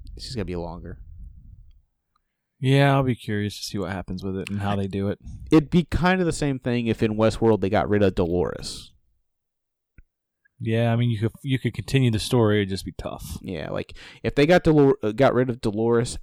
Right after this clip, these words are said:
Speaker 1: and Will, then it would be really hard. Um, I'm glad that the, the girl that you couldn't think of her name, but she plays Maeve,
Speaker 2: Yeah.
Speaker 1: uh, won the, uh, Emmy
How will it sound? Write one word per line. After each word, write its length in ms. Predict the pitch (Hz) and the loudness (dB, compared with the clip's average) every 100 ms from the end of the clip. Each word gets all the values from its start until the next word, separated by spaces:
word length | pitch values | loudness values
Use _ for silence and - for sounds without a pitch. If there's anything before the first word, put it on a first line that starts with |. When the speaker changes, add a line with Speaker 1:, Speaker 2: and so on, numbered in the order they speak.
| - | -6
Speaker 1:
and 280 | 110 120 127 | -4 -2 0
Will, 580 | 131 139 143 143 139 _ _ _ _ _ _ _ | 0 2 2 0 -4 _ _ _ _ _ _ _
then 180 | 113 113 | -6 -4
it 80 | 95 | -4
would 140 | 110 | -6
be 140 | 101 101 | -6 -6
really 260 | 107 101 | -6 -4
hard. 420 | 104 104 95 90 - _ _ _ _ _ _ _ - | -4 -2 -2 -6 -10 _ _ _ _ _ _ _ -14
Um, 320 | 92 92 104 _ | -12 -12 -14 _
I'm 100 | - 127 | -6 2
glad 260 | 139 160 | 4 4
that 140 | 143 - 87 | 2 -2 -8
the, 320 | - 104 101 - - | -4 -2 -2 -4 -4
the 80 | |
girl 260 | 113 127 127 | 0 4 4
that 120 | - | 2
you 160 | 117 131 | -4 -2
couldn't 180 | 135 98 | -2 -2
think 160 | 113 | -4
of 80 | 110 | -4
her 80 | 101 | -4
name, 280 | 107 104 95 | -6 -8 -8
but 120 | 78 | -10
she 140 | 110 | -10
plays 280 | - 104 92 | -6 -6 -6
Maeve, 540 | 107 113 98 98 - _ _ _ _ - - - | -4 -2 -2 -6 -12 _ _ _ _ -20 -12 -2
Speaker 2:
Yeah. 240 | 113 87 | 0 0
Speaker 1:
uh, 80 | 69 | -4
won 380 | 104 117 113 101 | -2 0 0 0
the, 400 | 110 104 101 95 | 0 0 0 0
uh, 320 | 92 90 90 - | -2 -2 -4 -6
Emmy 520 | 117 117 104 98 - | -4 -2 -4 -8 -14